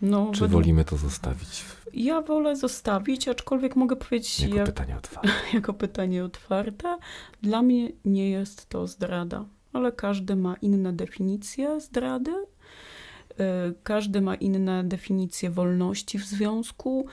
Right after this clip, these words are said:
Speaker 1: więc, no, nie ma jes-, jasnej odpowiedzi. Bo tyle, ile jest ludzi, ile konsensusów się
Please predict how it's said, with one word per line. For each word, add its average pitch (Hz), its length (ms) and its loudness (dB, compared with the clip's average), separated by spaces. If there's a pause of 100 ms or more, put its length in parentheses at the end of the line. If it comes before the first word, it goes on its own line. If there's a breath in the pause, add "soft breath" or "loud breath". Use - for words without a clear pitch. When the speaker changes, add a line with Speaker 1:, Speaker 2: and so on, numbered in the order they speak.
(320 loud breath)
Speaker 1:
więc, - 580 -6 (340)
no, 240 120 2
nie 285 160 6
ma 196 180 6
jes-, 165 440 -4
jasnej 175 560 -2
odpowiedzi. 170 880 -6 (500)
Bo 202 60 -6
tyle, 254 340 0
ile 254 220 2
jest 233 280 -2
ludzi, 202 560 0
ile 208 360 0
konsensusów 202 880 -4
się 180 480 -6